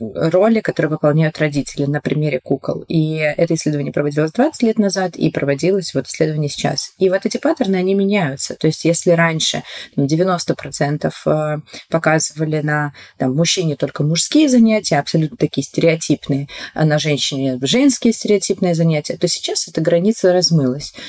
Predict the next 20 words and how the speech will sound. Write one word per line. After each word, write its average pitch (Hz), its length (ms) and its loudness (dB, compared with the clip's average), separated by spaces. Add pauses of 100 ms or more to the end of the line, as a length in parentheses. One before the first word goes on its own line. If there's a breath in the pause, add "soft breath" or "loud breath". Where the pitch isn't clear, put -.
(160 loud breath)
И, 175 260 2
э, 151 320 4
мужчины 180 800 4 (320 loud breath)
стали 156 760 2 (100)
ухаживать 170 480 0
за 143 80 -2
детьми, 185 440 0 (140)
воспитывать 170 720 -2
их. 156 240 0 (240 loud breath)
И 156 80 0
как 170 160 -2
бы 165 340 2
понятно, 202 400 2
что - 140 -2
это 160 180 0
искореняется, 196 840 0
и - 100 -2
становится 175 420 0
всё 165 200 0
больше 151 720 0